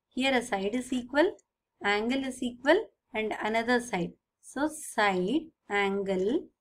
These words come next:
side is equal of one triangle to the side angle side of the other triangle. So by S A S rule, we can conclude that triangle A B D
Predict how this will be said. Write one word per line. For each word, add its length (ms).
side 480
is 240
equal 400
of 180
one 320
triangle 560
to 380
the 120
side 300
angle 300
side 240
of 220
the 120
other 220
triangle. 480
So 280
by 240
S 280
A 340
S 260
rule, 260
we 160
can 220
conclude 540
that 220
triangle 480
A 260
B 300
D 400